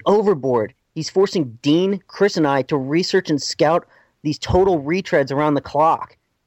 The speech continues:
We tried to send out an emergency S O S podcast, but, uh,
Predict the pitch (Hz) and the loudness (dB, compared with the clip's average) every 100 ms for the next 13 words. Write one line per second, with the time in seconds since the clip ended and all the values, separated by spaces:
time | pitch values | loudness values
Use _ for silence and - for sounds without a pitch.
0 | _ 147 - 196 185 190 185 185 180 - | _ -10 -2 -2 -2 -6 0 2 0 -2
1 | 156 143 165 180 - _ _ _ - 170 | -2 0 -2 -4 -12 _ _ _ -10 -8
2 | - 165 160 139 160 180 175 196 190 185 | -2 -2 0 0 0 0 -2 2 0 -2
3 | _ _ _ 151 - _ - 131 123 113 | _ _ _ -2 -2 _ -6 -2 0 0